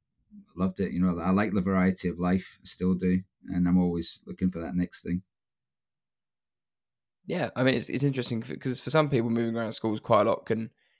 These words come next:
Speaker 2: you know, maybe cause a bit of dissonance from, you know, life, and it can cause a bit of distraction. But it sounds like you took it as a challenge, you know, meeting new people every single time you change school. It sounds like you're that kind of person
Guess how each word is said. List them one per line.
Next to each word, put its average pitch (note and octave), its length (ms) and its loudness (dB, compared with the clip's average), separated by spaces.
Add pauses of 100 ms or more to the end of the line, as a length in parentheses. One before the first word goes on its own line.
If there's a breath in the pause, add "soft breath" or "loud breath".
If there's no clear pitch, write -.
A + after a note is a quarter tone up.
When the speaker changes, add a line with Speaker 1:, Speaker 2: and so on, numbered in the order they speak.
Speaker 2:
you A2 80 -4
know, A2 60 2
maybe A#2 240 2
cause A2+ 280 0
a - 40 -6
bit A2 140 2
of G#2 120 -8
dissonance - 580 -2
from, A2 380 -8
you - 80 -8
know, A2+ 80 -4
life, A2+ 240 -4
and - 80 -8
it - 100 -8
can A#2 100 -10
cause A2 260 -4
a - 40 -12
bit - 140 -2
of A2+ 120 -10 (420)
distraction. A#2+ 320 0
But A2 60 -2
it - 20 -2
sounds B2 140 0
like - 140 -2
you A#2+ 60 -2
took A#2+ 160 -4
it A#2+ 40 0
as A2 60 -4
a A2+ 40 -8
challenge, A2+ 400 0
you A2 60 -8
know, A2 100 -4
meeting A#2+ 280 -4
new A2 120 -4
people A2+ 240 -4
every A2 100 -4
single G#2+ 200 -4
time A2 220 -4
you A2 60 -8
change A#2 220 -8
school. - 160 -6
It - 40 -6
sounds B2 140 -4
like A#2 100 0
you're - 80 -4
that A#2+ 120 -4
kind A#2+ 160 -4
of A#2 80 -6
person A2+ 400 2